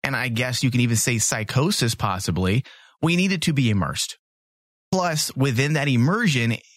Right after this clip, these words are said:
is when we can start to understand what is really happening in this movie, what's really happening to our characters, Lizzie and Emma. And that, along with various clues dropped throughout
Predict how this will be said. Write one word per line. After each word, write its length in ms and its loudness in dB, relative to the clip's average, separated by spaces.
is 240 0
when 260 4
we 120 2
can 140 -2
start 300 -2
to 100 -4
understand 640 0
what 140 0
is 160 -2
really 400 2
happening 640 -2
in 160 2
this 220 0
movie, 360 2
what's 320 -2
really 220 0
happening 480 -2
to 200 2
our 120 0
characters, 580 -2
Lizzie 540 2
and 160 -2
Emma. 400 -2
And 260 0
that, 420 -2
along 340 2
with 120 2
various 440 0
clues 500 2
dropped 420 -2
throughout 520 0